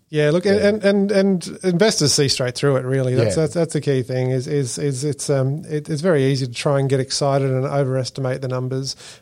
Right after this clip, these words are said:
Speaker 1: But r-, the realis-, the reality is, is unless you've got the, the, the quantitative research to back up your market potential, your reach, audience size,
Speaker 2: Mm-hmm.
Speaker 1: understand the value of your customers and can, can demonstrate that with some rigor, um, then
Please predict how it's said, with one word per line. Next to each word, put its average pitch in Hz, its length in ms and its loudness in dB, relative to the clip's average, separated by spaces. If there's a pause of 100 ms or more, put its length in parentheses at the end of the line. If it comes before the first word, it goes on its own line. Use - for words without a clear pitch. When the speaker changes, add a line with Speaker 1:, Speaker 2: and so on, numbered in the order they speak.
Speaker 1:
But 160 120 -2
r-, 180 100 -4
the 180 140 -2
realis-, 185 480 2
the 175 100 -2
reality 170 460 4
is, 131 220 2
is 127 180 -8
unless 151 300 0
you've 135 180 -2
got 135 320 0
the, 135 380 -2 (260)
the, 143 180 0
the 135 140 0
quantitative 139 680 0
research 139 540 0
to 139 60 -8
back 151 300 -2
up 143 140 -2
your 139 140 -2
market 143 380 -2
potential, 135 540 -4
your 135 180 -2
reach, 135 380 -4
audience 139 440 -2
size, 131 480 -2
Speaker 2:
Mm-hmm. - 320 -12
Speaker 1:
understand 147 460 2
the 127 40 -2
value 131 360 2
of 123 80 -2
your 127 120 -2
customers 127 640 -6
and 127 160 -4
can, 135 260 -8 (220)
can 170 240 -2
demonstrate 175 600 2
that 143 220 0
with 143 140 -2
some 127 260 -4
rigor, 180 360 -4 (440)
um, 135 320 -4
then 139 420 -2